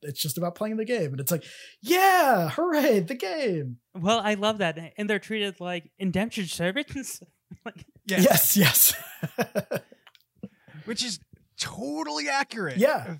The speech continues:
Speaker 3: for sports prior to the, I don't know, I guess the seventies, maybe eighties?
Speaker 1: Yeah.
Speaker 2: I,
Speaker 1: But,
Speaker 2: I
Speaker 1: uh,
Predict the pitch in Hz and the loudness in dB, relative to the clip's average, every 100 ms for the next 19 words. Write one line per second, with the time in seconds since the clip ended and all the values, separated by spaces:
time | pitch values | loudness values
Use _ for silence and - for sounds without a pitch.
0 | - 185 160 147 147 156 - - 180 160 | -8 -4 -2 -4 -8 -12 -10 -2 -2 -2
1 | - - - 165 151 147 135 160 135 127 | -10 -14 -6 -2 -2 -4 -4 -4 -2 -4
2 | 127 _ _ _ _ - 135 104 113 123 | -6 _ _ _ _ -14 -12 -12 -14 -14
3 | 131 160 165 214 214 160 165 190 196 214 | -8 -8 -6 -10 -10 -12 -10 -10 -12 -12
4 | 208 170 113 - _ _ _ _ _ - | -6 -6 -6 -12 _ _ _ _ _ -20
5 | _ _ _ _ _ _ _ _ _ _ | _ _ _ _ _ _ _ _ _ _
6 | _ 214 226 160 | _ 0 2 0